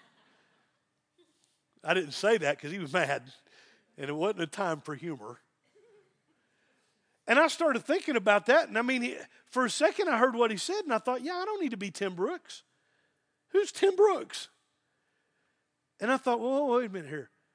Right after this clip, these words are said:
I wonder how many people said they were little Paul." You're just little Paul. And you know what Paul said? "Hey, follow me as I follow Christ." And so I asked myself, "Am, am I following Tim?" Yeah, I'm following him because God placed him in my heart.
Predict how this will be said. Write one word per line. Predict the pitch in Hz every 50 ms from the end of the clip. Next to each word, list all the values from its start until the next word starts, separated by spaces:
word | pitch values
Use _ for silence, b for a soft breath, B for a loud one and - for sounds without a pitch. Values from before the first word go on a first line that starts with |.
| _ _ _ _ _ _ _ _ -
I | 220
wonder | 311 381 349
how | 285 311
many | 302 285 247
people | - 294 269 214
said | 175 - 240 233
they | 240 226
were | 220 202 185
little | 202 214 185 156
Paul." | - 202 202 165 127 - - - _ _ _ _ _ _ _ _ _ _ _ _ _ _ _ _ _ _ _ _ _ _
You're | 262 349 320
just | 214 - 226
little | 226 226 208 156
Paul. | - 214 202 175 156 - - - _ _ _ _ _ _ _ _ _ _ _ _ _ _ _ _ _ -
And | 196
you | 220
know | 277 339
what | 330 220 156
Paul | 190 214 262 294
said? | - - 359 359 339 294 247 -
"Hey, | 302 285
follow | - - - 294 311 339 320 240 220
me | 240 294 269
as | 220 180
I | 208 202
follow | - - 233 220 202 180
Christ." | - - 233 262 220 131 113 - - - - _ _ _ _ _ _ _ _ _ _ _ _ _ _ _ _
And | 240 233 -
so | - 269
I | 247 254 285
asked | 294 269 -
myself, | 262 233 208 - 302 330 320 277 214 - - - -
"Am, | 208 226 226 220 - - _ _ _ _ _ _ _ _ _ -
am | 220 233
I | 247 226
following | - - 226 277 381 381 285 196 160
Tim?" | - 214 202
Yeah, | 202 269 339 339
I'm | 302 302
following | - - 269 294 339 349 294 254 247 240
him | 214 196 269 320 311
because | 262 220 - - 254 226 175
God | 165 233 262 294 285 -
placed | - 247 247 233 - -
him | - 285 294 277
in | 247 220
my | 208 190
heart. | 160 202 220 226 247 - -